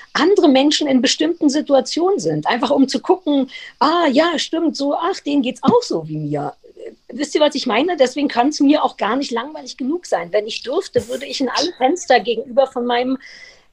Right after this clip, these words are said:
von meinem Schlafzimmer gucken. Nicht, weil ich Leute beim Vögeln sehen will, sondern weil ich gucken will, wie andere verheiratete Paare in der Küche stehen. Kommen nur ich mir komisch vor? Oder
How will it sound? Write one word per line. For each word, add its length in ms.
von 180
meinem 220
Schlafzimmer 540
gucken. 360
Nicht, 200
weil 140
ich 100
Leute 240
beim 160
Vögeln 400
sehen 300
will, 160
sondern 320
weil 120
ich 120
gucken 300
will, 180
wie 100
andere 460
verheiratete 840
Paare 360
in 80
der 120
Küche 300
stehen. 280
Kommen 200
nur 100
ich 140
mir 120
komisch 340
vor? 320
Oder 240